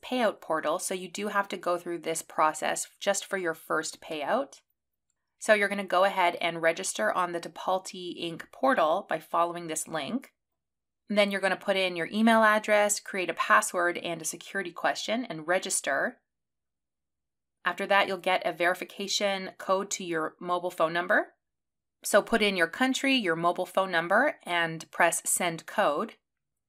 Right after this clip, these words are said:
You'll verify the code, and then you're gonna put in your address, your, all your contact information,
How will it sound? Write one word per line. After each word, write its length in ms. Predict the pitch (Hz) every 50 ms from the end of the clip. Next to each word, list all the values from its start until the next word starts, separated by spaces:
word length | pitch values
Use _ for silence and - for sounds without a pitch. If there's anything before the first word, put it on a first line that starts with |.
| _ _ _ _ _ _ _ _ -
You'll 140 | - 185 180
verify 480 | 180 185 185 190 185 - 190 175 165
the 100 | 156 156
code, 440 | 156 - - - 247 262 277 262 262 -
and 80 | - 185
then 140 | 170 180 175
you're 100 | 180 175
gonna 180 | 180 180 175
put 220 | 170 - - 214 208
in 140 | 196 185 175
your 160 | 170 156 -
address, 800 | - 170 170 180 185 170 - 190 185 185 185 185 185 - - - -
your, 480 | - 170 170 160 156 151 151 151 - -
all 120 | 180 202
your 280 | 202 190 175 165 - _ -
contact 420 | - - 208 196 196 190 165 - -
information, 720 | 170 165 160 151 156 151 147 160 - - 196 220 285 -